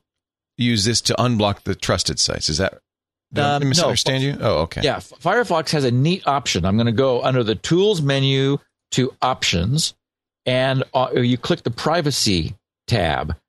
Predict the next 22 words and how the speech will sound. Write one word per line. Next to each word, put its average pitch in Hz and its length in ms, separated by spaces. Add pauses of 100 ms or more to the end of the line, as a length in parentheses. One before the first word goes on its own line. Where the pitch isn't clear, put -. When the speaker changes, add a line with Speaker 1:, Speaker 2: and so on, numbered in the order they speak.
(120)
Speaker 1:
Okay. - 240
Speaker 2:
And 123 100
under 139 200
cookies, 127 460
I've 123 200
got, 120 280 (300)
I 120 80
have 117 100
enabled 127 800 (220)
accept - 600
cookies 196 360
from 185 200
sites, - 680 (320)
and 131 100
I 135 120
have 127 140
enabled 120 800 (300)
accept - 680 (300)
third-party 131 680
cookies. - 680 (500)
But 127 140
then 160 240